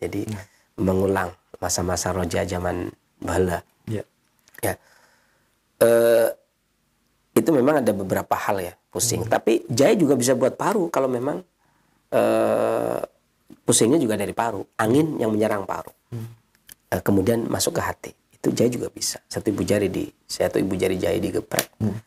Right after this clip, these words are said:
Speaker 1: Ya, eh, kalau gampang masuk angin berarti dibakar dulu. Kalau nggak gampang
Speaker 2: Dibakar.
Speaker 1: masuk angin berarti digeprek saja.
Speaker 2: Hmm.
Speaker 1: Kemudian diseduh pakai air panas mendidih sekitar, eh, dua ratus C C.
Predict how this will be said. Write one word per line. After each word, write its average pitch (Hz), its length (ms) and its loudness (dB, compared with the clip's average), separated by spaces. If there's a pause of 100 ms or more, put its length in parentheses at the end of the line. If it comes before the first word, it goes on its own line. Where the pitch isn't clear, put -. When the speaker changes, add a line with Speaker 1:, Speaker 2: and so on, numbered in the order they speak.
(520)
Speaker 1:
Ya, 92 200 -6
eh, 50 1040 0 (260)
kalau 95 160 0
gampang 95 300 0
masuk 95 240 -2
angin 117 180 2
berarti 101 160 -2
dibakar 101 400 -4
dulu. 95 320 -6
Kalau - 160 0
nggak 98 160 -2
gampang 95 240 0
Speaker 2:
Dibakar. 92 140 -2
Speaker 1:
masuk - 100 -2
angin 110 160 2
berarti 107 220 2
digeprek - 400 -4
saja. 104 340 -2 (120)
Speaker 2:
Hmm. 107 200 -6 (380)
Speaker 1:
Kemudian 101 320 2
diseduh 107 260 0
pakai 104 180 0
air 101 140 0
panas - 240 -4
mendidih 98 400 0
sekitar, 95 720 -2 (600)
eh, - 180 -4
dua 92 300 0
ratus - 400 -4 (240)
C - 100 -4
C. - 120 -2